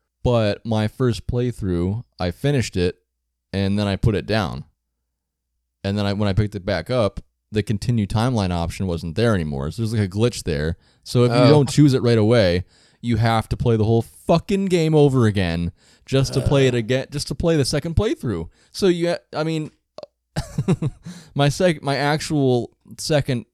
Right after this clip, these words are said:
Speaker 1: uh, run that counts towards my progress is gonna be my, is gonna actually be my third time playing this godforsaken game.
Speaker 2: <laughs>
Speaker 1: So I don't really know what, I don't know if you looked it up. I didn't, I don't know what happens after you beat it the third time.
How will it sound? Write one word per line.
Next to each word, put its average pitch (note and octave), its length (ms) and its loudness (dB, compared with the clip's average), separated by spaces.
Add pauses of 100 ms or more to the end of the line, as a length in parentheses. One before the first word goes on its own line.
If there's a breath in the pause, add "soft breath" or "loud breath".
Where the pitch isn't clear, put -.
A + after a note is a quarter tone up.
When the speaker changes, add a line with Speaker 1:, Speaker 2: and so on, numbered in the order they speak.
(100)
Speaker 1:
uh, G#2 380 -2
run G#2+ 560 0 (400)
that A2+ 220 -4
counts - 360 -4
towards A2 380 -2
my G2+ 160 -2
progress G#2 720 -2 (280)
is G2+ 180 -6
gonna G#2+ 140 0
be G#2 120 0
my, G2 240 -4
is G#2+ 160 -8
gonna A#2 140 -2
actually A2+ 440 -4
be G2+ 60 -2
my F#2+ 160 -4
third A2 340 0
time G2+ 260 -2
playing G#2+ 300 -2
this E2 120 -8 (220)
godforsaken F2+ 720 -4
game. E2+ 360 0
Speaker 2:
<laughs> D#3+ 60 2 (840)
Speaker 1:
So G2+ 460 -6 (1000)
I D#3 160 0
don't D#3+ 140 0
really B2 160 2
know A2+ 160 0
what, F#2 140 -2
I A#2+ 120 -4
don't C#3+ 120 2
know B2+ 120 0
if F#2+ 80 -4
you G#2 60 -2
looked G2+ 260 -4
it F#2+ 60 -2
up. E2+ 160 -4
I G2 80 -2
didn't, A2+ 260 -4
I B2+ 100 0
don't B2 140 -2
know G#2+ 80 -2
what E2 160 -2
happens G2 460 0
after E2 240 -6
you F2+ 100 -4
beat F#2 180 -4
it - 80 -16
the - 60 -18
third D#2+ 300 -10
time. D#2+ 380 -8